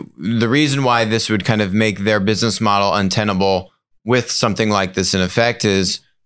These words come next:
just from the economics of it. Well, now they have to, it's more expensive to, uh, uh, deploy or use the same labor. Now they need to pay, pay, uh, payroll taxes.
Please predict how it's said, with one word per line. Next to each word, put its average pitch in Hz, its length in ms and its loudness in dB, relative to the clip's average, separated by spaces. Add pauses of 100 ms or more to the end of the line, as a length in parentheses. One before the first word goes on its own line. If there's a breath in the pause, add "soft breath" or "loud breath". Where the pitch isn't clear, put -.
just 117 180 0
from 110 120 0
the 110 120 2
economics 117 640 0
of 101 160 2
it. 107 240 0 (300)
Well, 107 340 0
now 107 240 0
they 107 100 0
have 110 200 -2
to, 104 320 2
it's 110 160 -2
more 147 160 2
expensive 110 580 0
to, 98 560 0 (400)
uh, 90 600 0 (180)
uh, 64 240 0
deploy 107 640 0
or 98 220 0
use 107 320 2
the 104 100 -2
same 95 280 0
labor. 92 300 0
Now 95 200 -2
they 101 100 0
need 101 160 0
to 95 80 -6
pay, 110 240 -6 (400)
pay, 92 320 -2
uh, 71 240 -2
payroll 135 400 0
taxes. 113 640 -2